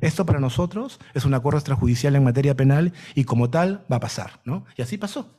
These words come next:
¿no? Fíjense, ejecutaron en Suiza como un acuerdo judicial en materia penal, un acuerdo judicial hecho en el marco de la extinción de dominio en el Perú.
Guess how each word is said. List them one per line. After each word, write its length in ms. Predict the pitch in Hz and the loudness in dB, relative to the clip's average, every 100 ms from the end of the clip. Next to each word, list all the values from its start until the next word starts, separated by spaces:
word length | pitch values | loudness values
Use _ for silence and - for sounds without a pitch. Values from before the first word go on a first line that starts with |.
| _ - | _ -10
¿no? 180 | 202 233 - - | -8 -10 -20 -6
Fíjense, 380 | 190 139 117 117 - | -4 -4 -6 -14 -10
ejecutaron 640 | 135 151 147 220 254 226 | -6 -4 -4 -2 -2 -2
en 80 | 151 | -2
Suiza 420 | 139 202 190 226 | -4 -4 -4 -8
como 180 | - 131 | -8 -6
un 80 | 151 | -6
acuerdo 420 | 127 170 196 190 | -4 -2 -2 -2
judicial 640 | - 131 120 - 185 196 185 - | -6 -6 -6 -2 0 -2 -6 -10
en 140 | 135 | -6
materia 360 | 123 120 165 180 | -4 -2 -2 -2
penal, 480 | 147 151 185 269 - - _ | -2 -2 -4 -6 -12 -20 _
un 140 | 135 | -6
acuerdo 300 | 127 131 156 | -4 -4 -6
judicial 460 | 135 131 123 151 151 | -6 -8 -8 -6 -6
hecho 260 | 151 - 151 | -6 -6 -6
en 80 | |
el 60 | 123 | -4
marco 280 | 127 135 131 | -4 -6 -8
de 80 | 120 | -8
la 60 | |
extinción 380 | 113 - 110 131 | -8 -10 -10 -8
de 40 | |
dominio 320 | 123 120 120 113 | -8 -6 -6 -8
en 100 | 104 | -12
el 100 | 98 | -16
Perú. 200 | - | -20